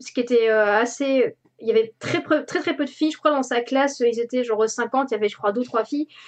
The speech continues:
et il me disait, en fait, c'est horrible, parce qu'à chaque fois qu'on faisait des, euh, des J P O,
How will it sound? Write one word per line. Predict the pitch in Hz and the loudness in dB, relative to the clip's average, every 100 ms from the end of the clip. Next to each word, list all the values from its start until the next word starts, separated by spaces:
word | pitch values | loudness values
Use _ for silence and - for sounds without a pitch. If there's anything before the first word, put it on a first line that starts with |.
| - - - | -20 -4 2
et | |
il | 262 | 2
me | |
disait, | 247 349 | 4 2
en | 269 | 2
fait, | 330 320 | 0 2
c'est | 269 | 2
horrible, | 233 349 | 4 2
parce | 269 | 2
qu'à | 254 | 0
chaque | 247 | 0
fois | 339 - | 0 0
qu'on | 302 | 2
faisait | 254 277 | 4 2
des, | 240 233 214 | 2 4 4
euh, | 214 208 - | 2 0 -6
des | 214 247 | -2 -2
J | 247 247 | 0 2
P | 254 | 2
O, | 269 | 2